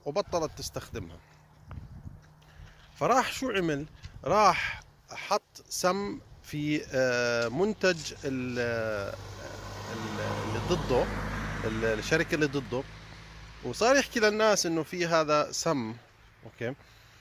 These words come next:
الناس طبعا، في ناس صدقت، في ناس ما صدقت، في ناس رجعت تاكل تبعه، في ناس ما رجعت. Anyway، كل القرية ماتت لأنه اللي أكل من هذا تسمم واللي أكل من هذا تسمم.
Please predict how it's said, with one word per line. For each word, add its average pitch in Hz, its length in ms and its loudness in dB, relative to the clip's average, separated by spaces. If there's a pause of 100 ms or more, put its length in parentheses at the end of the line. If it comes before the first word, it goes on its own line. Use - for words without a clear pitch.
(1500)
الناس 285 280 6
طبعا، 208 440 6
في 196 140 -2
ناس 185 260 4
صدقت، 165 420 2
في 139 100 -2
ناس 110 260 0
ما 147 120 0
صدقت، 143 480 2
في 117 120 0
ناس 107 280 -2
رجعت 120 320 0
تاكل 113 260 -4
تبعه، 151 420 0
في - 140 -6
ناس 98 260 -6
ما 107 120 -4
رجعت. 131 360 -4 (640)
Anyway، 196 500 6 (220)
كل 190 180 -4
القرية 165 380 4
ماتت 156 440 0
لأنه 143 280 -2
اللي 135 140 -2
أكل 170 360 2
من 143 180 0
هذا 143 280 0
تسمم 123 500 -4
واللي 120 200 -6
أكل 123 240 -4
من 110 180 -6
هذا 107 240 -6
تسمم. 82 400 -10